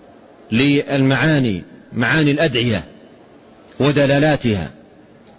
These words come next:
ف-، فيدعو وهو يفهم، يفهم المعاني، يدعو بما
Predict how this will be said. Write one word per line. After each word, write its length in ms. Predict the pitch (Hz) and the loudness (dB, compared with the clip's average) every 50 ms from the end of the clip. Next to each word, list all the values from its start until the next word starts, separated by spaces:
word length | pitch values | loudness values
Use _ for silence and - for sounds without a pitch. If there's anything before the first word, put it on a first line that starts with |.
| - - - - - - - | -20 -20 -20 -20 -20 -18 -6
ف-، 80 | - 123 | -4 -2
فيدعو 800 | 120 127 127 127 117 - 135 127 135 165 190 175 165 165 190 196 | 0 0 0 0 -2 0 0 0 2 0 0 0 0 0 2 2
وهو 320 | 185 180 165 156 165 170 | 2 2 2 2 2 2
يفهم، 400 | 185 285 269 - - 117 92 78 67 - - - - - - - - - - _ _ - _ _ _ _ _ - _ _ - - - - - - - | 2 0 0 -2 -6 -8 -8 -8 -12 -18 -20 -20 -20 -20 -20 -20 -20 -20 -20 _ _ -20 _ _ _ _ _ -20 _ _ -20 -20 -20 -20 -16 -6 -2
يفهم 400 | 123 147 151 - 156 156 147 143 | -2 -2 -2 -2 -2 0 2 2
المعاني، 560 | 139 135 135 139 131 147 147 131 117 113 127 | 2 2 2 2 2 0 0 0 2 2 2
يدعو 420 | 151 170 143 123 120 160 175 190 | 0 0 0 -2 -2 0 2 2
بما 500 | 180 160 156 151 151 160 170 185 202 220 | 2 2 0 0 0 0 0 -2 -2 -4